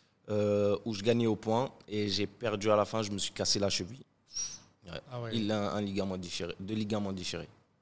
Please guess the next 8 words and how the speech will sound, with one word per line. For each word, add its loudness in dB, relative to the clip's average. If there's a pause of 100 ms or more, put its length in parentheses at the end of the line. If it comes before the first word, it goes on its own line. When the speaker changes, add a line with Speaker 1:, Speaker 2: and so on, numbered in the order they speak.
(100)
Speaker 2:
Et -20
bah. -20 (160)
Speaker 1:
Et -6
du -8
coup, -16
euh, -4 (720)
il -6
restait -8